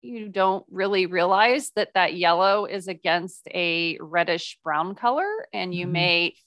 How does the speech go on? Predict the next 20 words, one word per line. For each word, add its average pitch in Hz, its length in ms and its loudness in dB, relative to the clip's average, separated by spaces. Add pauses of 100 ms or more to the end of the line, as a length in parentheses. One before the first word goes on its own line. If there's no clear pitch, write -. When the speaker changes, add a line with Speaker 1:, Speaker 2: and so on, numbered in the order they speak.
Speaker 1:
think 196 300 2
that - 180 0
they 165 200 2
are 165 260 2
some 175 460 -6
other 165 300 0
type 160 300 -6
of 143 140 -12
wasp, - 460 -8 (520)
which - 400 -2 (200)
I 220 120 0
kinda 262 440 0
always 175 480 2
give 190 260 -6
people 190 320 -4
a 156 40 0
pass 160 440 -4
on 190 180 -2
that 190 320 0
because, 175 580 -8